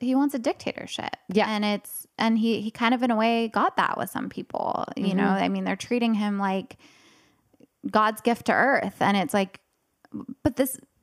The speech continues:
Speaker 1: I don't understand. Like, I don't understand how you can support somebody, especially women.
Speaker 2: Mm.
Speaker 1: And, I mean, we won't go into it, but I mean
Speaker 2: Yeah.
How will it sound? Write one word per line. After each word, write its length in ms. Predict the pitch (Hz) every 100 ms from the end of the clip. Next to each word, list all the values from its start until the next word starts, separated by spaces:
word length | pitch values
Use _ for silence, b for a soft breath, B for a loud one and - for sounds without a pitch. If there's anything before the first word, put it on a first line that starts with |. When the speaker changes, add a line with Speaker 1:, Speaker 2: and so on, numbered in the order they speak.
| _ -
Speaker 1:
I 80 | 262
don't 140 | 277
understand. 640 | 262 262 - 330 587 247 180
Like, 100 | 202
I 80 |
don't 140 | 214 247
understand 600 | 233 220 - 269 285 247
how 100 | 220
you 180 | 220 214
can 340 | - 214 208
support 480 | 202 214 - 311 -
somebody, 540 | - 185 - 175 202 B B B -
especially 520 | 233 392 - 277 202
women. 720 | 180 185 302 294 156 - 226 220
Speaker 2:
Mm. 240 | 214 175 B B B B B
Speaker 1:
And, 560 | - 240 233 220 214 - - -
I 80 | 233
mean, 300 | 240 208 208 _ _ _ _ - _
we 120 | - 247
won't 180 | 214 185
go 60 |
into 300 | - - -
it, 140 | - -
but 120 | 214
I 100 | 208
mean 360 | 214 208 202 -
Speaker 2:
Yeah. 340 | 226 269 190